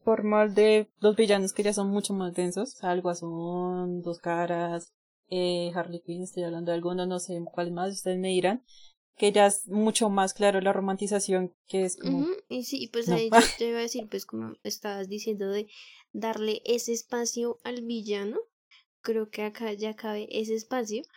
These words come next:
Speaker 2: para decir de los live action que se están ahora haciendo con el protagonista, como el villano como protagonista, como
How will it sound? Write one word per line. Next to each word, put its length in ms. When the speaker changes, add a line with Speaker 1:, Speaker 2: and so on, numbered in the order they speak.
Speaker 2:
para 540
decir 560
de 160
los 220
live 280
action 340
que 140
se 80
están 360
ahora 440
haciendo 440
con 480
el 300
protagonista, 920
como 460
el 160
villano 460
como 180
protagonista, 680
como 500